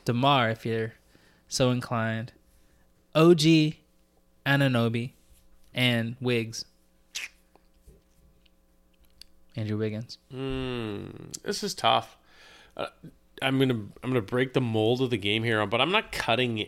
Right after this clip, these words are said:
Speaker 2: any of these three. I'm not cutting any of these three.
Speaker 1: Okay.
Speaker 2: All three of these guys are high, still high impact players.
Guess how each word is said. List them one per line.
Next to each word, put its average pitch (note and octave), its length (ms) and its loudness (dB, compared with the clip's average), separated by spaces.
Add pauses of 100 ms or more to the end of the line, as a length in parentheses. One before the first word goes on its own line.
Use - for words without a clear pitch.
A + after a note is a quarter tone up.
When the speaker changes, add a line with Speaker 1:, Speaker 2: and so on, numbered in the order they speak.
(140)
Speaker 2:
any A#2 240 -2
of F#2+ 80 -4
these E2+ 240 -10
three. - 300 -18 (500)
I'm B2 80 -6
not C3+ 120 -4
cutting C3 340 -2
any A2 180 0
of G#2 60 -4
these G2 240 -8
three. - 340 -12
Speaker 1:
Okay. F3 260 -4 (320)
Speaker 2:
All E3 240 6
three G3+ 120 -2
of G#3+ 60 -2
these G#3 180 0
guys C#3 420 2
are B2 680 4 (560)
high, C3 600 0
still C3+ 540 2
high A#2 240 0
impact A2 540 -4
players. - 680 -10